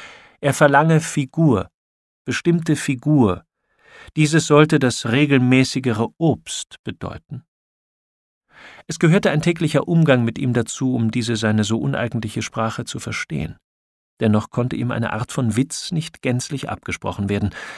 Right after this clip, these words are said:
Ein kleines Goldhörnchen schimmerte doch noch immer durch. Fragte man ihn in seiner größten Schwäche,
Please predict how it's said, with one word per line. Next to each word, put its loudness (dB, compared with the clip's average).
Ein -2
kleines 2
Goldhörnchen 0
schimmerte -2
doch -6
noch -6
immer 0
durch. -16
Fragte 2
man 2
ihn 0
in -2
seiner 2
größten -2
Schwäche, 0